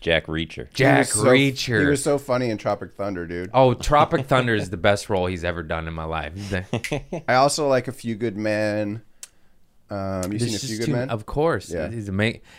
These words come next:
Speaker 2: everything. Born on the Fourth of July. E-, ev-, I'm every Mission Impossible. I saw the first one in theaters.
Speaker 3: Three was my favorite, I think. I
Speaker 2: I
Speaker 3: don't know
Speaker 2: couldn't
Speaker 3: why.
Speaker 2: even tell you which one's which 'cause
Speaker 3: Yeah.
Speaker 2: there's nine, eight, seven,
Speaker 3: <laughs>
Speaker 2: thirteen of them. But I'm, I'm a sucker for action.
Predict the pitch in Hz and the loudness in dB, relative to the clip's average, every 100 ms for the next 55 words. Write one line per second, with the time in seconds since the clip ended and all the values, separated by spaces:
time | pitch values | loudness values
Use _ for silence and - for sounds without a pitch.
0 | - 101 110 214 139 - 113 139 147 135 | -2 0 0 -2 -4 2 4 6 4 0
1 | - 131 135 113 120 120 123 117 127 165 | 2 2 2 0 2 4 4 4 4 4
2 | 104 117 156 117 165 160 - - - 120 | 4 2 2 0 0 -2 -10 -16 -2 2
3 | 170 147 95 92 - 85 78 95 110 - | 4 2 0 -2 -4 -10 -2 0 0 -2
4 | 78 87 - 95 82 107 98 - 87 80 | -2 -2 0 -2 -2 -2 -4 -4 -6 -6
5 | 92 87 82 85 - _ _ - 131 190 | -6 -4 -6 -10 -16 _ _ -10 -2 2
6 | 233 123 107 95 110 110 95 90 85 80 | 2 2 0 0 0 0 0 -4 -6 -10
7 | 73 76 - - - 107 117 165 156 147 | -12 -16 -20 -14 -2 0 4 4 4 2
8 | 123 104 117 120 107 101 117 - 107 90 | 0 2 4 4 4 2 2 0 -2 -2
9 | 87 110 - - - 85 82 90 - - | 0 2 0 -6 -6 -4 -2 -4 -8 -8
10 | 92 85 117 127 104 98 127 - - 104 | -2 0 0 0 -2 0 -2 -4 0 2
11 | 123 135 127 123 127 - 113 127 143 143 | 2 0 -2 0 -2 -2 -2 -2 -2 -2
12 | 160 160 - - - - 101 107 - 98 | -2 -4 -10 -20 -20 -4 0 0 0 2
13 | 113 127 127 - 107 117 - 127 120 110 | 2 2 -2 -4 -4 -4 -4 -4 -4 -8
14 | - 92 107 123 - 147 | -2 0 0 -2 -8 -10